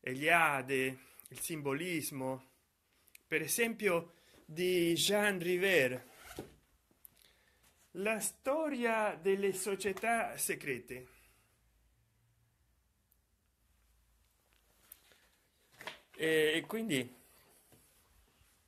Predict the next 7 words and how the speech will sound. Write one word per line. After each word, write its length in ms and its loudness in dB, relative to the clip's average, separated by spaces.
sono 320 -4
contento 720 -4
di 100 -10
aver 220 -6
fatto 340 -4
questa 320 -8
diretta. 640 -4